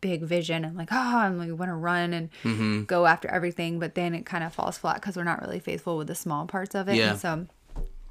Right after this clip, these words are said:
Speaker 1: I'm trying to s-, start small and be faithful.
Speaker 2: Be faithful, yeah. And, like, be faithful in this season, what it looks like with kids. Like, it's just
Speaker 1: Mm-hmm.
Speaker 2: not easy, you know? And,
Speaker 1: Yeah.
Speaker 2: um, and so,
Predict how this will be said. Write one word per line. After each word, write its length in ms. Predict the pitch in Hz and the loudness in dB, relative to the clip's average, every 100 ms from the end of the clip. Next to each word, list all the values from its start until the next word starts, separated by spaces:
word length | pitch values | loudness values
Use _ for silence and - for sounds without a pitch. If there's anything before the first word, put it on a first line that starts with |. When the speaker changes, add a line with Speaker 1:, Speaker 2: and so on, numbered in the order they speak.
| - 226 | -6 0
Speaker 1:
I'm 80 | |
trying 160 | 214 277 | 4 6
to 40 | 254 | 4
s-, 100 | - | -2
start 460 | - - 220 214 | -12 4 6 6
small 380 | - 214 208 220 | 4 6 6 4
and 300 | - 190 190 | 2 2 2
be 140 | 185 196 | 0 2
faithful. 320 | 214 123 135 | 4 6 8
Speaker 2:
Be 60 | 135 | 8
faithful, 260 | - 107 | 6 0
yeah. 240 | 101 113 - | 4 4 6
And, 160 | 120 123 | 6 6
like, 240 | 127 - - - - - - | 6 2 -6 -18 -18 -14 0
be 120 | 117 | 4
faithful 380 | 120 120 117 120 | 6 6 6 4
in 100 | 113 | 6
this 120 | 110 | 4
season, 300 | - 117 110 | 4 4 4
what 80 | 104 | 4
it 40 | 98 | 4
looks 220 | 104 - | 2 2
like 160 | 101 | 0
with 140 | 104 - | 0 -2
kids. 400 | - 101 - - | 2 2 2 -6
Like, 140 | 101 | -4
it's 100 | 104 | 0
just 240 | 123 - 208 | 0 2 0
Speaker 1:
Mm-hmm. 300 | 190 185 190 - _ _ - | 0 -4 -8 -12 _ _ -4
Speaker 2:
not 220 | 113 110 104 | 2 4 8
easy, 400 | 143 110 98 - - | 6 6 0 -2 0
you 120 | 113 | 2
know? 220 | 113 117 - | 4 2 2
And, 260 | 107 104 | 2 2
Speaker 1:
Yeah. 180 | - 104 | 2 2
Speaker 2:
um, 240 | 104 101 - - | 4 2 -4 -2
and 420 | 113 107 104 - - - _ | 2 4 2 0 -12 -20 _
so, 380 | - 123 113 113 | 0 4 4 2